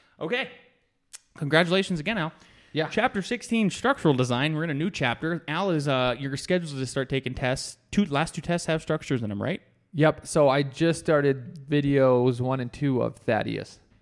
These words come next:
Speaker 1: Oh, who is awesome, by the way, yeah. Okay, <clears throat> Chapter sixteen, structural design, code one six zero nine dot four dot two, surface roughness categories. If this is an A R E question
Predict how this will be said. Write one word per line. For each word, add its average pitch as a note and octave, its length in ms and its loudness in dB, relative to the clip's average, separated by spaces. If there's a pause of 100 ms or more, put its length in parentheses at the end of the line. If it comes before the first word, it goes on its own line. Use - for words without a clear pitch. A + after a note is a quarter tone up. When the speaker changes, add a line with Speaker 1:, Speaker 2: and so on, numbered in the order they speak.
(320)
Speaker 1:
Oh, B2+ 220 -4
who B2 200 -2
is G2 80 -4
awesome, E2+ 320 -12
by E2+ 120 -14
the D2+ 80 -14
way, D#2+ 180 -18
yeah. - 80 -20 (680)
Okay, C#3+ 260 -2 (140)
<clears throat> A#3 440 2
Chapter F3+ 280 -2
sixteen, F#3+ 360 0
structural D#3+ 340 -2
design, D#3+ 440 0
code E3 320 0
one D#3+ 300 -2
six F3+ 320 -6
zero D#3+ 200 0
nine D3+ 280 -2
dot B2+ 240 -2
four D#3+ 240 0
dot B2 240 -4
two, F#3 180 -2 (160)
surface - 640 -2
roughness D#3+ 500 -2
categories. C3+ 600 -2
If - 160 -12
this F3 160 -10
is F3+ 140 -14
an D3+ 120 -10
A D#3+ 140 -4
R D#3+ 160 -4
E D#3+ 80 -6
question D#3 480 -6